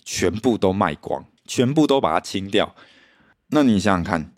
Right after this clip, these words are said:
币安老大讲这句话，会不会引发一些社群的恐慌？我想是会的嘛。因为币安手上的F T T的代币的那个量体可能会很大，所以它全部卖光的时候，可能会引发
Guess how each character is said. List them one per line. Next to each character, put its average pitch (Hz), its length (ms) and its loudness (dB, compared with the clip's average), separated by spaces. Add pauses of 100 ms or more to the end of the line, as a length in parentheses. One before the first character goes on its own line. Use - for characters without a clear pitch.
币 135 260 2
安 120 240 4
老 87 220 2
大 95 240 0
讲 82 320 -4
这 104 100 0
句 104 160 2
话， 95 440 -2
会 - 180 0
不 117 100 2
会 120 120 2
引 87 240 -6
发 92 320 2
一 101 80 -2
些 98 160 2
社 92 240 0
群 76 200 -12
的 71 140 -8
恐 - 340 -8
慌？ 82 360 -6
我 95 160 -2
想 82 200 -6
是 80 140 -12
会 90 240 0
的 76 100 -10
嘛。 71 140 -16 (520)
因 175 80 0
为 196 60 4
币 190 240 0
安 156 120 0
手 95 200 0
上 120 240 0
的 92 340 2 (120)
F 120 180 -2
T 110 160 -4
T 113 100 0
的 107 80 4
代 98 300 -2
币 104 180 -6
的 90 160 -2
那 92 100 -4
个 90 140 0
量 95 320 -2
体 - 160 -16
可 - 160 -14
能 87 140 -8
会 127 120 0
很 85 260 -6
大， 90 220 0
所 139 140 0
以 127 40 0
它 127 120 2
全 101 260 -4
部 123 80 0
卖 123 200 2
光 98 200 -2
的 95 80 -2
时 92 120 -4
候， 95 60 -2
可 - 100 -12
能 82 120 -6
会 120 220 2
引 95 240 -6
发 110 300 2